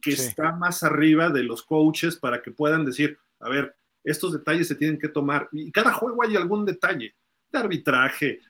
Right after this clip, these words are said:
Speaker 1: de coacheo, de desempeño. I-, incluso t-, en esa comisión puedes agregar a los, a los medios. Yo he escuchado groserías ahora en las transmisiones de fútbol americano de la, de la L F A,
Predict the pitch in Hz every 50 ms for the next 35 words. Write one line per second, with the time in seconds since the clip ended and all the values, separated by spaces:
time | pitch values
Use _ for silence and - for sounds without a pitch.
0 | _ _ 139 139 139 - 131 131 127 127 - - 139 135 143 147 143 135 117 -
1 | - _ _ _ _ _ _ 127 123 120 123 120 117 117 117 117 117 117 - 131
2 | 127 127 139 143 143 151 160 165 156 139 113 - - _ _ _ _ 143 139 143
3 | 175 165 156 - 165 196 220 - 247 - - 165 - 160 151 185 185 220 208 -
4 | 165 143 135 131 - - 175 180 180 202 214 220 208 180 143 135 135 131 131 156
5 | 185 214 196 156 123 110 - - - - - _ _ 135 135 131 127 123 123 135
6 | 180 254 285 277 285 226 151 135 - - - - - - - - - - - -
7 | - 190 208 - - 220 - - 226 233 208 160 156 147 - 151 151 170 247 302
8 | 285 220 - - 143 143 151 180 208 240 214 165 147 139 131 127 - - 127 127
9 | - 131 127 - 165 202 226 180 143 - - 190 180 190 202 190 185 156 131 -
10 | - 156 170 190 185 156 131 127 123 120 117 117 113 113 120 117 120 127 151 175
11 | 180 - 156 139 135 175 277 294 -